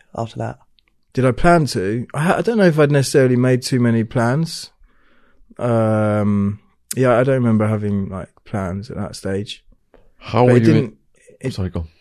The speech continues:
Speaker 2: I was just gonna say, like, it didn't, I don't think the answer is kicking people out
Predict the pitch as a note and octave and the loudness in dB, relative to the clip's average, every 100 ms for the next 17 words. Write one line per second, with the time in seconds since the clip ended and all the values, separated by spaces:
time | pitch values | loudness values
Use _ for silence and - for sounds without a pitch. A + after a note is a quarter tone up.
0 | _ _ A#2+ C3 C#3 C#3+ B2+ C#3+ B2 A2+ | _ _ -4 -4 0 0 4 4 4 0
1 | A#2+ C3+ B2 A#2 - _ _ _ _ _ | 0 0 0 -2 -12 _ _ _ _ _
2 | _ _ - - _ _ _ _ _ _ | _ _ -20 -20 _ _ _ _ _ _
3 | - - - - _ _ - B2 D#3+ D#3 | -14 -14 -16 -20 _ _ -6 -2 0 2
4 | E3 D3 C#3 C#3+ C3+ C3 A#2 - C3+ - | 0 2 0 0 0 0 -2 -2 -4 -2
5 | B2+ B2+ A2+ A#2+ A2+ A#2+ A#2 | -2 -2 -2 -2 -2 -2 -6